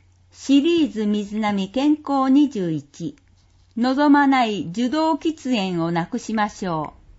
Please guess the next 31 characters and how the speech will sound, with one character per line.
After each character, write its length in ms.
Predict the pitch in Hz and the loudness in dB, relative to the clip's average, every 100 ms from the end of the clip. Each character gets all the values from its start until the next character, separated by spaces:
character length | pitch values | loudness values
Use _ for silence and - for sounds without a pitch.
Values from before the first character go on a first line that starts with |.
| - - - - - - - - - - | -20 -20 -20 -20 -20 -20 -20 -20 -20 -14
う。 40 | |
十 180 | 185 269 | -2 -2
ペ 420 | 269 - 320 294 | -2 -6 -6 -4
ー 100 | 214 | -4
ジ、 320 | 143 160 156 - - - - - | -6 -8 -8 -12 -20 -20 -20 -20
シ 260 | - 330 339 | -8 0 4
ニ 200 | 277 226 | 4 4
ア 120 | 185 | -2
健 340 | - 269 294 294 | 0 2 2 2
康 260 | 277 262 | -2 0
情 280 | - 247 208 | 0 -2 -2
報、 500 | - - 165 143 - - _ _ - - - _ - _ | -6 -10 -8 -8 -12 -20 _ _ -20 -20 -20 _ -20 _
ウ 120 | 214 254 | 0 2
ィ 120 | 285 | 2
ズ 140 | 302 | 0
コ 160 | 294 320 | -4 -2
ロ 120 | 294 | 2
ナ 180 | 277 269 | 2 2
時 160 | 233 | -2
代、 380 | 202 151 151 120 - _ _ _ | -4 -4 -4 -8 -14 _ _ _
フ 120 | 247 | -2
レ 240 | 262 311 320 | 0 2 2
イ 60 | |
ル 140 | 294 302 | 2 2
予 180 | 302 285 | 2 2
防 340 | 247 208 175 | 0 0 0
を 80 | 170 | -2
し 160 | - | -4
ま 160 | 185 190 | -6 -6
し 180 | 196 185 | -8 -8
ょ 240 | 151 131 | -6 -8